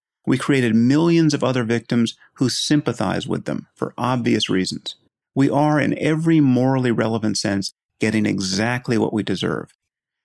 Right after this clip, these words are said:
Well, this kind of masochism and misreading of both ourselves and of our enemies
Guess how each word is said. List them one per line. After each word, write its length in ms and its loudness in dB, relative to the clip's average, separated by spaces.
Well, 100 -2
this 160 0
kind 260 4
of 260 -2
masochism 920 0
and 240 4
misreading 640 0
of 100 -6
both 220 -2
ourselves 680 -2
and 160 -2
of 100 -2
our 140 -2
enemies 600 -4